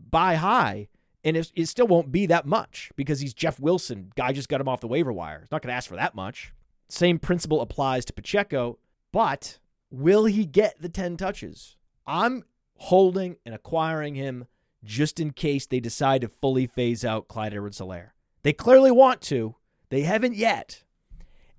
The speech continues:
And I will say that it's possible that Pacheco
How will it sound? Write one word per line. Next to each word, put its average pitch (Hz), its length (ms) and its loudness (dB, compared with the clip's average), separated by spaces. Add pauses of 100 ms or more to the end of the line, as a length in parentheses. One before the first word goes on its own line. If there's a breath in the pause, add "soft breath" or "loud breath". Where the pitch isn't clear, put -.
And 151 100 2
I 147 120 4
will 185 260 4
say 175 400 4
that 127 240 2 (280)
it's 160 260 -8
possible 180 760 2
that 123 120 -4
Pacheco 135 600 0